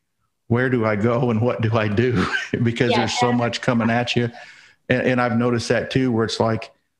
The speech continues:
Speaker 1: okay, there's, like, five sliders on this page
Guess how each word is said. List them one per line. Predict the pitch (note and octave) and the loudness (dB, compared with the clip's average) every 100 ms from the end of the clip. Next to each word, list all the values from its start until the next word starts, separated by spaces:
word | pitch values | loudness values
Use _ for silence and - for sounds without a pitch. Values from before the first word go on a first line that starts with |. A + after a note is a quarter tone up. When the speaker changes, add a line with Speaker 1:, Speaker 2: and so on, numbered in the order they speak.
| - | -4
Speaker 1:
okay, | A#2 C3+ B2+ | 0 0 0
there's, | A2+ A2+ | 0 0
like, | A#2 G#2+ | 0 -2
five | - A#2 C3 A#2+ | 0 0 0 0
sliders | B2 A#2+ A2+ G#2 | 0 2 0 0
on | G#2+ G#2+ | 0 0
this | G2+ G2 - _ _ _ | 0 -4 -10 _ _ _
page | G#2+ G#2 G2 - | -2 0 -2 -8